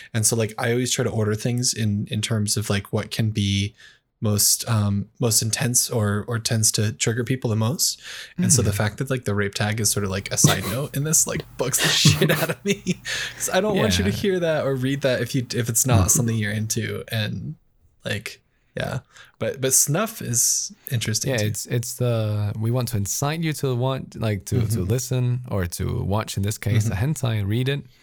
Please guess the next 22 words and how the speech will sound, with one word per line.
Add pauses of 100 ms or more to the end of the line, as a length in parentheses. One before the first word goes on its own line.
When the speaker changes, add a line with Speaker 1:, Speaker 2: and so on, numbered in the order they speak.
(400)
Speaker 2:
Uh,
but
we
also
want
to
Speaker 3:
Mm-hmm.
Speaker 2:
warn,
right?
Speaker 1:
Yeah.
Speaker 2:
It's
the
double,
right?
It's
the,
this
is
what
you're
gonna
get.